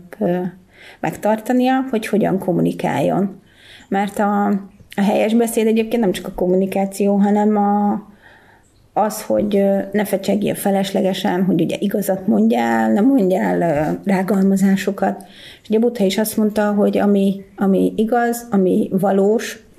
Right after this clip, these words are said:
és nem bántó, azokat jó időben kifejti. És hogyha mi is így beszélnénk, és így kommunikálnánk, akár mondjuk egy párkapcsolati vitát így oldanánk meg,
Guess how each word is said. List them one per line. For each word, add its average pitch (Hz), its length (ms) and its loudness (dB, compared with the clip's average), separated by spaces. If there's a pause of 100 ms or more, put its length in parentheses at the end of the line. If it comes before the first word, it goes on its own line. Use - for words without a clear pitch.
(240)
és - 200 -2
nem 190 240 2
bántó, 214 760 0
azokat 208 380 0
jó 196 160 2
időben 185 460 0
kifejti. - 600 -6 (360)
És 202 120 -4
hogyha 220 240 0
mi 262 220 2
is - 200 -4
így 208 280 0
beszélnénk, 196 680 0
és 220 140 -2
így 220 220 -2
kommunikálnánk, 196 880 0
akár 220 440 0
mondjuk 226 280 2
egy 170 140 -4
párkapcsolati 185 720 -2
vitát 180 380 0
így 190 200 2
oldanánk 170 480 -2
meg, 202 280 -2